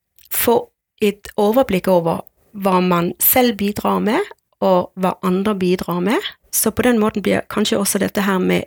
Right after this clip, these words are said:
tilbake- og fremovermeldinger, gi hverandre det, enklere i gruppen. Og alt dette her, meningen med alt dette er jo da at på en måte gruppemedlemmene da skal sitte igjen med en sånn følelse av at, «Oi,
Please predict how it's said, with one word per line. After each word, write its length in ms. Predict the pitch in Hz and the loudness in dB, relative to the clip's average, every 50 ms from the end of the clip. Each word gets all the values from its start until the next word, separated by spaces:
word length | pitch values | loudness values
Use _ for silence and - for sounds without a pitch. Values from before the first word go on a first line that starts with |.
| - _ - | -8 _ -10
tilbake- 460 | - 196 - 180 175 196 - - 196 | -10 -4 -2 0 0 0 -2 -4 -8
og 20 | - | -6
fremovermeldinger, 840 | - - - 214 190 175 165 160 160 165 160 160 165 180 185 180 180 | -4 -2 0 0 0 0 0 0 -2 0 0 0 -2 0 0 -2 0
gi 220 | 180 208 226 220 196 | 0 2 2 2 4
hverandre 380 | 175 165 160 165 180 185 185 190 | 2 2 2 0 0 0 0 0
det, 120 | 208 262 339 - - _ _ - | 2 0 0 -2 -8 _ _ -6
enklere 580 | - 180 175 180 - - 208 185 - 135 147 165 - _ - - | -2 0 0 0 -2 -2 -4 -2 -2 -4 -4 -6 -10 _ -4 0
i 300 | 185 180 165 156 190 - _ - - | 0 0 0 -2 -6 -10 _ -20 -12
gruppen. 400 | - 170 - _ - - - 180 - - - - - - - - - - - - - | -12 -12 -10 _ -4 -4 -4 -4 -6 -12 -12 -10 -10 -8 -8 -8 -10 -10 -8 -2 0
Og 100 | - - | 0 2
alt 180 | 330 320 320 | 2 0 2
dette 220 | - 262 - - 233 | 0 0 2 2 0
her, 300 | 208 214 220 226 247 - _ _ _ _ _ _ _ _ _ - _ _ _ _ _ _ _ - - | 0 0 0 -2 -2 -6 _ _ _ _ _ _ _ _ _ -20 _ _ _ _ _ _ _ -6 0
meningen 480 | 214 240 262 285 311 320 302 233 202 | 4 4 6 6 6 6 4 4 2
med 80 | 190 190 | 2 2
alt 160 | 190 180 - 190 | 0 0 0 0
dette 160 | 180 - 185 | 0 2 2
er 140 | 202 240 220 | 2 2 4
jo 120 | 196 180 180 | 2 2 2
da 140 | 180 196 - | 2 0 0
at 80 | - - | 0 0
på 80 | 185 | 2
en 60 | 185 180 | 2 2
måte 180 | 185 185 202 | 2 0 -2
gruppemedlemmene 920 | 185 - - 220 220 - 254 214 185 170 - - 180 175 170 170 170 180 170 | -4 -2 -2 -2 0 2 0 2 2 0 0 0 0 0 0 0 0 0 0
da 100 | 190 190 208 - - | 0 0 0 -2 -4
skal 180 | - - 175 - | -2 -2 0 0
sitte 320 | - 202 190 - - 202 | 0 0 -2 0 -2 -2
igjen 380 | 190 190 220 226 202 180 175 180 | 0 2 2 2 2 2 0 0
med 100 | 180 180 | -2 -2
en 80 | 170 185 | 0 0
sånn 100 | 180 175 | 0 0
følelse 400 | - - 190 190 208 208 - 208 | 0 2 2 2 2 2 0 0
av 160 | - - - - | 0 0 -2 -2
at, 160 | - - - _ - - - _ _ - - | -4 -6 -12 _ -20 -20 -20 _ _ 0 4
«Oi, 380 | 285 262 202 214 180 - - | 4 4 4 4 0 -2 -6